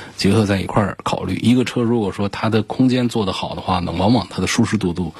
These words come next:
都，都做得，呃，不错了。那么这几个车放在一起做对比的话呢，恐怕还是林肯的这个舒适性做得最好。首先呢，讲这个空间，它这个车子大，啊，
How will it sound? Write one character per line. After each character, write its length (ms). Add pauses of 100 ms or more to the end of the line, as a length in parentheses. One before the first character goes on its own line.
(560)
都， 140
都 200
做 220
得， 240 (220)
呃， 100
不 140
错 220
了。 100 (540)
那 80
么 100
这 220
几 220
个 160
车 260
放 300
在 140
一 80
起 260
做 240
对 260
比 160
的 120
话 200
呢， 160
恐 220
怕 120
还 180
是 120
林 220
肯 240
的 160
这 100
个 200 (440)
舒 200
适 140
性 220
做 200
得 60
最 200
好。 280
首 160
先 260
呢， 280
讲 240
这 80
个 140
空 240
间， 240 (480)
它 160
这 80
个 40
车 200
子 100
大， 180 (380)
啊， 320